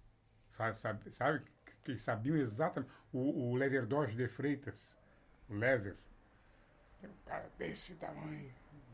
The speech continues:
um cara fantástico, inteligentíssimo, uma cabeça assim fantástica. Excelente ator, excelente, um ator de recursos.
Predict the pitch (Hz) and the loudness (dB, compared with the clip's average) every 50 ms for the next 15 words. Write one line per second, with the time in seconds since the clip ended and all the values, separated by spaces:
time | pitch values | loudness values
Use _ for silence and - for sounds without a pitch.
0 | - 131 123 110 107 113 123 135 143 123 104 - - - - - - - - - | -14 -12 -10 -10 -10 -10 -12 -12 -12 -12 -14 -14 -18 -20 -20 -20 -20 -20 -20 -20
1 | - - _ _ _ - - 117 113 104 - - 120 107 104 - - 120 117 - | -20 -20 _ _ _ -8 -4 -4 -4 -4 -4 -4 -4 -4 -2 0 0 0 0 -2
2 | - - - - 131 120 113 107 117 120 117 110 - - - - - 156 139 - | -6 -12 -6 -2 -2 -2 0 0 0 -2 -2 -2 -6 -12 -16 -8 -4 -4 -2 -2
3 | - - - - 107 92 87 85 90 107 123 123 113 - - 107 95 98 95 110 | -4 -6 -8 -8 -8 -8 -8 -10 -14 -16 -16 -16 -16 -14 -12 -10 -10 -6 -4 -2
4 | 131 135 131 - 135 113 - 131 120 - - 117 110 104 - 123 123 117 - - | -2 -2 -2 -4 -8 -8 -6 -8 -6 -4 -6 -6 -6 -4 -4 -4 -4 -4 -6 -10
5 | - - - _ - - - - - - - - - - - - - - - _ | -18 -20 -20 _ -20 -20 -20 -20 -20 -20 -20 -20 -20 -20 -20 -20 -20 -20 -20 _
6 | _ _ _ - - - - - - 120 - - - - 170 156 147 151 151 156 | _ _ _ -20 -20 -18 -12 -10 -8 -8 -6 -6 -4 -2 -2 0 2 2 2 4
7 | 165 185 208 214 214 202 196 - 131 117 - - - 131 123 131 131 131 - - | 4 4 4 4 4 2 2 0 -4 -6 -8 -8 -6 -4 -2 -2 -2 -4 -8 -14
8 | - - - - - - - - - - - - - 214 175 156 156 - - 185 | -20 -20 -20 -20 -20 -20 -20 -20 -20 -20 -20 -20 -16 -12 -12 -12 -12 -10 -10 -10
9 | 151 143 - - - 170 170 165 143 135 135 127 123 113 107 104 - - 135 139 | -8 -10 -10 -8 -6 -6 -6 -6 -6 -6 -6 -4 -4 -4 -4 -6 -6 0 0 2
10 | 139 123 104 - - - - | 2 0 -2 -6 -12 -16 -20